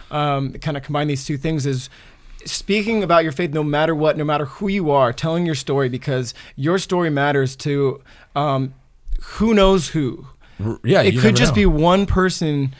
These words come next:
Speaker 1: that you could change their life with what you have to say.
Speaker 2: Right.
Speaker 1: And so what you were saying earlier is you, you put a post out and maybe you only get four likes.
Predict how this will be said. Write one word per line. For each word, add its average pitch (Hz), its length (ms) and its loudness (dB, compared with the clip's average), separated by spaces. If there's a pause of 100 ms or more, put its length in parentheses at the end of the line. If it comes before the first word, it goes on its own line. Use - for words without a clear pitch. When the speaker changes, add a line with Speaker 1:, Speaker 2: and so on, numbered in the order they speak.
(280)
Speaker 1:
that 143 160 -2
you 156 160 -2
could 143 160 -6
change 156 360 -4
their 139 140 -2
life 120 300 0
with 131 120 -10
what 135 140 -6
you 127 120 -6
have 123 220 -4
to 123 80 -8
say. 120 400 -4 (120)
Speaker 2:
Right. 98 180 -6
Speaker 1:
And 147 120 -4
so 151 180 0
what 147 200 0
you 156 100 -2
were 147 80 0
saying 139 260 -4
earlier 175 380 4
is 135 320 2 (360)
you, 156 320 -2
you 160 180 -2
put 156 180 -2
a 139 40 -4
post 170 340 0
out 131 320 4
and 143 240 -2
maybe 156 240 -2
you 147 120 0
only 139 200 0
get 139 380 -4
four 135 520 -4
likes. 117 520 -4